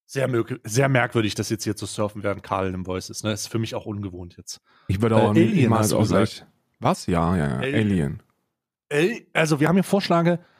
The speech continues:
Speaker 1: Vorschläge ist Alien, dann Alien Impregnation.
Speaker 2: Mhm.
Speaker 1: Okay. Ähm, Alien Fuck, Alien Hentai,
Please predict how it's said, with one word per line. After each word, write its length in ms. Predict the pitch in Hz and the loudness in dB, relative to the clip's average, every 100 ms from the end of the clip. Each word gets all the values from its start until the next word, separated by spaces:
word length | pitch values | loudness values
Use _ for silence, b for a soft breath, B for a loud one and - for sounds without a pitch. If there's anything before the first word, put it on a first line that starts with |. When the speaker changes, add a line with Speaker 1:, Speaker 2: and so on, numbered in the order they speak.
| b | b
Speaker 1:
Vorschläge 420 | - 180 135 107 | -2 0 2 2
ist 220 | 104 - | 0 -2
Alien, 440 | 127 143 214 277 320 _ | 0 0 2 -2 -4 _
dann 200 | - 123 - 131 | -2 -2 -2 0
Alien 340 | 135 190 190 | 2 2 0
Impregnation. 1000 | 147 143 - 127 - 98 107 - 277 302 _ B B B B B B B - | 0 0 0 -2 0 0 0 0 -2 -4 _ B B B B B B B -2
Speaker 2:
Mhm. 320 | 92 80 143 | 0 2 0
Speaker 1:
Okay. 680 | 120 - - 113 139 302 - _ _ _ _ - | 0 -2 0 2 2 0 -8 _ _ _ _ -2
Ähm, 680 | 117 113 110 110 110 110 _ - | 0 0 -2 -6 -10 -14 _ -4
Alien 380 | 135 165 139 | -2 0 -4
Fuck, 380 | 117 - 175 - - _ _ | -6 -4 -4 -4 -20 _ _
Alien 360 | 127 143 135 120 | 0 2 0 -2
Hentai, 500 | 120 123 - 104 | -4 -4 -2 -4